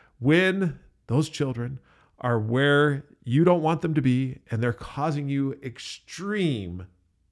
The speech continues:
anxiety, sometimes even anger, <laughs> and you're getting completely out of,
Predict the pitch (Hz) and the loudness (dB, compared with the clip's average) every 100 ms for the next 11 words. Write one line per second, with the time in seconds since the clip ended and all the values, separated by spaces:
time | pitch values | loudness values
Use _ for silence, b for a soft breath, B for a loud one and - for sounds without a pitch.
0 | - 131 135 110 120 117 117 113 113 107 | -6 -4 -2 -2 -2 0 0 -2 -4 -8
1 | b b b b _ - 131 123 113 110 | b b b b _ -4 -2 0 -2 -2
2 | 110 104 104 - 104 98 107 101 95 - | -2 -4 -6 -8 -6 -2 -2 -2 -4 -10
3 | 101 95 - 131 - 123 101 101 110 127 | -10 -6 -6 -4 -4 -4 -4 -6 -4 -4
4 | 120 101 110 107 92 | -2 -2 0 -2 -6